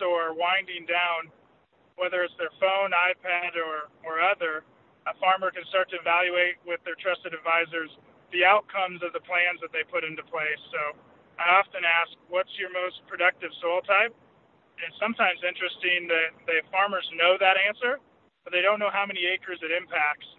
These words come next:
and, and what the yield detriment is to that specific area of their farm. So that's, that's the quick overview of what the FieldView app might look like.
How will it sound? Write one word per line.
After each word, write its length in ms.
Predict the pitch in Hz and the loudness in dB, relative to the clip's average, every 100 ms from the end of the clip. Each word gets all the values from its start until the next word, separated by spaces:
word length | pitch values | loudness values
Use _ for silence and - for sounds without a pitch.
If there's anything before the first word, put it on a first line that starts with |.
| 175 | -8
and, 320 | 165 156 151 - | -4 -4 -8 -12
and 80 | 170 | -2
what 200 | 175 190 | 0 0
the 80 | 175 | -2
yield 340 | 170 170 175 170 | -2 2 2 0
detriment 440 | 156 - 160 156 | -8 -8 -10 -6
is 220 | 156 151 - - - _ - | -4 -4 -8 -20 -20 _ -6
to 80 | |
that 240 | 160 160 160 - | 2 4 2 -6
specific 440 | 165 170 160 156 | -12 -10 -8 -4
area 240 | 156 151 151 | -2 0 -2
of 60 | |
their 160 | 147 143 | -4 -6
farm. 240 | 143 143 143 - - _ _ _ _ _ _ - | -8 -8 -10 -16 -20 _ _ _ _ _ _ -4
So 300 | 160 147 147 - _ | 0 0 -2 -10 _
that's, 200 | 185 214 - | 4 4 4
that's 200 | 202 214 - | 2 2 0
the 80 | |
quick 280 | 190 220 208 | -2 -2 2
overview 640 | 185 190 180 165 160 160 160 | 4 4 2 -6 -4 -2 -2
of 120 | 156 165 | -4 -6
what 160 | 170 | -8
the 80 | 165 175 | -8 -2
FieldView 360 | 170 165 160 151 | -2 -2 -4 0
app 200 | 151 151 | -2 -2
might 200 | 156 151 151 | -8 -8 -10
look 160 | 147 165 | -10 -4
like. 320 | 151 151 | -4 -4